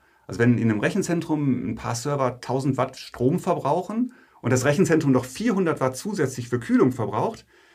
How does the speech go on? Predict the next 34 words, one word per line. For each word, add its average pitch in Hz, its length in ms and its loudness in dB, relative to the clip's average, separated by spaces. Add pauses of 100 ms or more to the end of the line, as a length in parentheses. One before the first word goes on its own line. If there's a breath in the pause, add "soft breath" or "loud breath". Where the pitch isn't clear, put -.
(120)
dann 120 100 0
ist 139 140 2
es 170 100 -6
ein 160 60 -6
Faktor 170 260 0
von 160 140 2
eins 147 240 2
Komma 156 180 4
vier. 101 300 -4
Es - 120 -8
wird - 120 0
eins 175 240 0
Komma 156 180 0
vier 143 220 -2
Mal 131 240 2
so 127 80 -4
viel 123 100 -2
Strom 131 280 -2
verbraucht 127 380 0
wie 113 60 -6
die 110 60 -6
Server 107 320 -4
selbst. - 500 -8 (560 soft breath)
Und 120 640 4
wenn 127 100 4
ich 131 120 4
jetzt - 280 -4
umziehe 180 540 2
von 110 160 -2
einem 101 80 -2
Rechenzentrum 151 880 -2 (220 loud breath)
in 98 80 -6
eine 90 80 -6
Cloud 190 440 -6